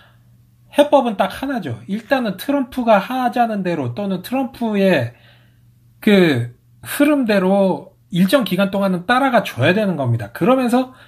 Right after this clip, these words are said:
신뢰를 쌓는 거죠. 어, 얘가, 이, 그, 얘네 나라가, 문재인 대통령이, 대한민국이 그래도 어쨌든 이 미국이 당장 그 추구를 하고 있는 대북 노선에 대해서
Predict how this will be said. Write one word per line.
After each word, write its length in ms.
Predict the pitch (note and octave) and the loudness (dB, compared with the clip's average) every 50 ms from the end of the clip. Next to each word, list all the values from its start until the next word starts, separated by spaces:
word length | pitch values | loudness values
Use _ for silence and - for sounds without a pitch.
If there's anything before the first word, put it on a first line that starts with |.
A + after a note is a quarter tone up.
| _ - | _ -2
신뢰를 480 | - - - C4+ C4+ C#4+ C4+ B3 G3+ | 0 2 4 6 6 6 6 4 2
쌓는 320 | F#3+ - A#3 A#3 B3 A#3+ G3+ | 2 2 2 2 2 0 -2
거죠. 360 | D#3+ B2+ A2+ G2+ G2 - - _ _ _ _ _ _ _ _ - - - - - - _ _ | -2 -2 -2 -4 -6 -14 -18 _ _ _ _ _ _ _ _ -20 -20 -20 -20 -20 -20 _ _
어, 280 | - C3 D#3 F#3+ G3+ F#3 C3+ | 2 4 6 6 6 4 4
얘가, 460 | A#2+ B2+ D3 D3+ D#3+ D#3+ C#3 A#2 A#2 _ _ _ _ | 2 -2 -2 -2 -2 -2 -4 -4 -8 _ _ _ _
이, 140 | - D#3 C#3 | -14 -14 -8
그, 340 | - E3+ D#3+ D3 C3 C3+ C3+ | -4 -4 -4 -4 -2 -2 -2
얘네 300 | C#3+ D#3 D#3+ D#3 D3+ D3 | -2 0 0 -2 -2 0
나라가, 760 | C3+ B2 A#2+ C3+ C3+ B2+ C3 C#3 C#3 C3+ C3 A#2+ - F#2+ A2 A#2 | 0 2 2 2 2 2 2 2 4 4 4 2 0 -4 -8 -4
문재인 320 | A#2 B2+ B2+ E3+ F3 D3+ | -4 -2 0 0 -2 0
대통령이, 760 | C3+ B2 B2 C#3+ C3 B2+ B2 A#2+ A#2+ C3 C#3+ C3+ A#2 - - - _ _ _ _ _ _ _ _ _ - | -2 -4 -6 -6 -4 -2 0 2 2 2 0 0 -2 -4 -6 -10 _ _ _ _ _ _ _ _ _ -2
대한민국이 920 | - D3+ E3+ F3 E3 D#3 D3 C3 B2 A#2+ B2 D#3+ E3 B2 G#2+ G2+ - _ _ _ _ - - - - - _ _ _ | 0 2 2 2 0 -4 -6 -6 -4 -4 -4 -2 -2 -4 -4 -6 -10 _ _ _ _ -20 -20 -20 -20 -20 _ _ _
그래도 340 | _ _ - F3 E3+ F3 D#3+ | _ _ -4 -4 0 0 0
어쨌든 680 | C#3 C3+ B2+ D#3+ D3+ - - D#3 D3 C#3 B2 A#2 A2+ - - _ _ _ _ - | 0 0 0 -2 -2 -2 -2 -4 -4 -2 -4 -4 -6 -6 -14 _ _ _ _ -12
이 180 | - D3 C#3+ C3+ | -6 -4 -4 0
미국이 960 | B2+ D3 D#3 D3+ D#3 D3 D3 C#3 C3 C#3+ D3+ D3+ D3 C#3 B2+ A#2+ A#2 A#2 - - - _ _ - | 2 2 2 2 2 0 0 0 0 0 0 2 2 2 2 2 0 -2 -4 -12 -20 _ _ -2
당장 580 | - C3+ C#3 C#3 D3 C#3+ C3+ C3 A#2+ A#2+ - - | 0 0 0 2 2 2 2 2 -2 -4 -6 -8
그 300 | - C#3+ C3 B2+ B2 A#2+ | -4 -2 0 0 0 0
추구를 380 | B2 - - - F#3+ E3+ D3+ | -2 -4 -2 -2 0 2 2
하고 220 | C#3+ D3+ E3+ G3 F3 | 2 2 2 0 0
있는 460 | C3+ B2+ B2+ C3 C3+ C3 A#2+ A#2 A#2+ | 0 0 -2 -2 0 0 0 0 2
대북 360 | - C3 D3 D3+ D#3+ D3+ B2+ | 2 0 0 0 0 -2 0
노선에 360 | A#2 A#2 A#2+ B2+ D#3 D#3 D3 | 2 2 4 2 2 2 0
대해서 600 | B2+ C3+ B2 A#2+ A#2 A#2 A2+ C#3 C#3+ C3+ B2+ A#2+ | 0 0 2 2 2 2 2 2 2 2 0 -2